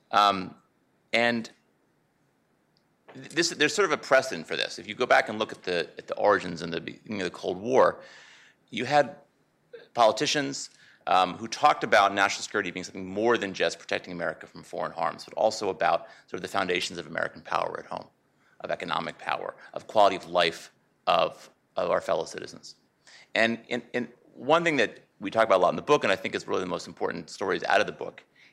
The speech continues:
is the extent to which we have become increasingly indifferent to the challenges that we face at home and challenges that are under, undermining quality of life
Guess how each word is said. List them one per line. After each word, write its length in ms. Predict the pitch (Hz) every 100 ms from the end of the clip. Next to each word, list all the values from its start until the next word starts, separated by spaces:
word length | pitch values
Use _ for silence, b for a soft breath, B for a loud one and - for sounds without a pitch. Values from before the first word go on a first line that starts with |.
| _
is 260 | 98 98 90
the 100 | 92
extent 300 | - 135 135
to 100 | 131
which 240 | 101 95
we 140 | 107 95
have 320 | 90 87 - _ _ _ _ _
become 240 | - 107
increasingly 480 | 98 - 113 101 -
indifferent 680 | 87 80 101 - - - - _ _ _ _ _ _
to 340 | - 95 87 85
the 100 | -
challenges 460 | - 92 85 82
that 100 | -
we 80 | 85
face 240 | - 85
at 80 | -
home 280 | - 85 82
and 100 | -
challenges 400 | - 90 85 82
that 120 | 82
are 100 | 82 -
under, 280 | 101 95 - - -
undermining 600 | 117 117 101 95 95 87 b b b _
quality 280 | 123 117 101
of 100 | 87
life 460 | 101 123 131 -